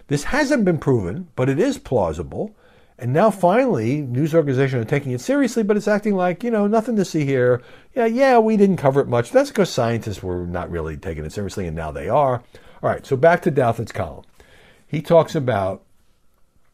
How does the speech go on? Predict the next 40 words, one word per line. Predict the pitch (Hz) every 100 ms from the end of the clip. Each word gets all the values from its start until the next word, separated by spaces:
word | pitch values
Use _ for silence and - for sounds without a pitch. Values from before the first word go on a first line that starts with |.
| - -
uh, | 92 90 82 87 87
how | 101
National | 110 92 - 87
Review, | 82 95 143 156 156 170 - _ _ -
you | 117
know, | 110
has | 110 -
covered | 120 117 107
this | 110 107 104
and | 98
others. | 120 120 117 113 110 _ _ -
"I | 139
will | 135 135
leave | 165 247
it | 247
to | 220
readers," | 165 135 104 90 98 101
says | - 107 90
Ross, | 90 82 95 -
"to | 113
consider | 110 104 147 139
how | 120 104 92
a |
similar | - 185 175 123
pressure | 107 101 110
might | 101 101
manifest | 101 101 104 98 95
itself | - 120 196
in |
other | 262 269 185
areas, | 113 87 71 - - - _
from | - 90
the |
twenty | 85 131 131 131 123
twenty | - 127 117 117
to | 117 101
twenty | - 117 110
twenty-one | 123 117 110 104 92
murder | 98 131 165
spike | - 175 175 180